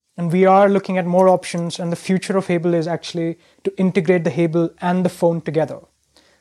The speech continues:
Uh, we don't want it to be two different devices, but we essentially want to see a controller for the phone,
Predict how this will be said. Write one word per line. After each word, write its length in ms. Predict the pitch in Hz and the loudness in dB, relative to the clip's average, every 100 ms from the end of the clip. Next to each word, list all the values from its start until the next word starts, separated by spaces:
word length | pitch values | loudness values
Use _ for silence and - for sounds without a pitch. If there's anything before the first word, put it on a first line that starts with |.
| _ | _
Uh, 200 | 170 160 | -4 -2
we 100 | 156 | 0
don't 300 | 175 190 180 - - | 2 2 -2 -10 -4
want 340 | 165 185 180 | 0 0 0
it 180 | 170 - | -2 -4
to 80 | 165 | -6
be 100 | 170 | -4
two 220 | - 185 | -2 -2
different 320 | 175 170 165 | -2 -4 -6
devices, 640 | 151 156 160 147 143 - - | -2 -2 -2 -6 -12 -14 -10
but 100 | 156 | -8
we 100 | 156 | -6
essentially 400 | 156 170 165 175 | -6 -6 -6 -6
want 160 | 165 165 | -6 -6
to 80 | |
see 320 | - 165 160 160 _ _ _ | -6 -4 -4 -8 _ _ _
a 80 | 165 | -10
controller 640 | - 160 - 160 160 160 - | -6 -4 0 2 2 0 -2
for 340 | - - 170 | -16 2 4
the 80 | 170 | 4
phone, 440 | - 156 139 131 | 0 -2 -2 -6